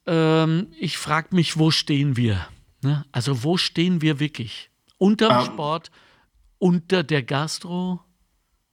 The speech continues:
Speaker 1: Wo sind wir?
Speaker 2: Ja, es ist, es ist nämlich insofern auch spannend, dass, ähm, auch in der gesamten Gesellschaft, das ist jetzt nicht, nicht nur regierungsseitig, sondern alle reden davon, dass sie endlich wieder ins Gasthaus dürfen
Speaker 1: Ja.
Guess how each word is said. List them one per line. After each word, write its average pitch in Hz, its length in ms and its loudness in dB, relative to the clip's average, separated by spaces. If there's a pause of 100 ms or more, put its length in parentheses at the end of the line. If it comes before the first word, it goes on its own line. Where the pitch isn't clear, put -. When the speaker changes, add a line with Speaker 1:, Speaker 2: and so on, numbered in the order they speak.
(440)
Speaker 1:
Wo 185 140 -14
sind 160 260 -12
wir? 143 180 -12 (760)
Speaker 2:
Ja, 131 300 2
es 127 140 0
ist, - 400 -2 (360)
es - 20 -4
ist 123 80 4
nämlich 180 200 4
insofern 190 340 4
auch 175 140 2
spannend, 160 440 2
dass, - 400 -4
ähm, 127 440 2
auch 113 240 0 (480)
in 135 80 2
der - 100 4
gesamten 131 420 0
Gesellschaft, 135 540 0
das 113 80 -4
ist 120 80 4
jetzt 120 160 0
nicht, 135 300 4
nicht 147 260 -2
nur 139 100 4
regierungsseitig, 135 960 0 (400)
sondern 135 280 2
alle 151 260 4
reden 165 220 2
davon, 151 260 0
dass 139 100 -2
sie 160 120 -4
endlich 180 260 2
wieder 165 120 6
ins 131 140 -2
Gasthaus 135 360 -2
dürfen 175 420 2
Speaker 1:
Ja. 104 160 -6